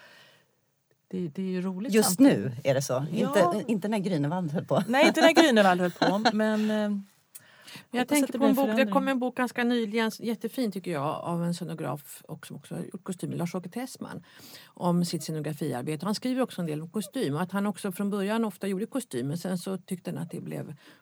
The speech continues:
Speaker 3: ohanterligt mycket.
Speaker 1: Mm.
Speaker 3: Och han jobbade ju, eller jobbar väldigt mycket inom operan just.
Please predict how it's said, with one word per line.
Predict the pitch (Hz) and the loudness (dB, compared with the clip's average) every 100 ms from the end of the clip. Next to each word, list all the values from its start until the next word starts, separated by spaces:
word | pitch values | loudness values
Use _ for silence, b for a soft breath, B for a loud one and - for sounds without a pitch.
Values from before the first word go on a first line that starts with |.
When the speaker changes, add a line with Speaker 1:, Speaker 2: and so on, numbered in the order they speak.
| b | b
Speaker 3:
ohanterligt | 170 175 170 180 143 - | -6 -4 -4 -6 -8 -8
mycket. | - 170 - 190 147 B B B | -8 -8 -6 -10 -10 B B B
Speaker 1:
Mm. | 208 202 202 196 | -8 -6 -6 -6
Speaker 3:
Och | - 240 | 0 2
han | 233 202 254 | 4 4 4
jobbade | 240 180 165 | 4 2 0
ju, | 170 170 | 0 0
eller | 170 175 | 0 0
jobbar | 170 147 233 208 | 0 0 2 2
väldigt | 160 151 139 | 2 0 -2
mycket | 156 139 135 | -6 -8 -6
inom | 135 - | -6 -6
operan | 220 _ 220 160 | -8 _ -10 -8
just. | - 139 - | -8 -10 -12